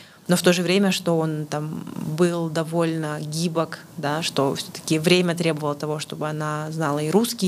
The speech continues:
язык, и получала светское образование в русскоязычной школе. Вот это, мне кажется,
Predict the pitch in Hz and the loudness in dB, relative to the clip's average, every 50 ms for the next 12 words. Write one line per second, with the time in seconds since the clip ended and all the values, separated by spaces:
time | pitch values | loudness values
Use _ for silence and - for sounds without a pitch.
0 | 180 175 165 175 170 170 165 - - 143 151 151 - 175 156 151 156 151 156 - | 2 2 0 -2 -4 -4 -6 -4 -4 -4 -2 0 2 2 2 2 0 -2 -4 -6
1 | - - - - - - - - - - - - - 175 185 220 226 - - 196 | -8 -8 -8 -8 -8 -8 -8 -10 -10 -8 -6 0 4 4 4 4 4 2 2 2
2 | 180 175 165 175 175 165 180 170 170 170 170 170 170 165 160 156 156 156 156 156 | 2 4 4 2 0 2 2 2 2 2 2 2 0 0 0 -2 -2 -4 -6 -6
3 | 156 156 156 156 156 156 160 160 160 165 - - - 165 165 160 - - 160 156 | -4 -2 0 0 0 0 0 0 0 0 0 0 0 0 0 -2 0 -2 -2 0
4 | 156 165 165 - - - 156 156 - - - - 165 160 151 151 156 - - - | 0 0 0 0 0 0 0 0 0 -2 0 2 2 4 4 2 0 -2 -4 -8
5 | - - - - - - - - - - - - - - - - 170 180 180 247 | -14 -14 -12 -12 -12 -12 -12 -12 -12 -12 -14 -14 -14 -14 -2 2 2 4 6 6
6 | 294 359 320 269 254 240 226 220 233 233 247 247 - - - 208 196 196 196 190 | 6 6 6 6 6 6 6 4 4 4 2 0 -2 -2 2 4 4 4 6 4
7 | 185 185 180 | 4 2 2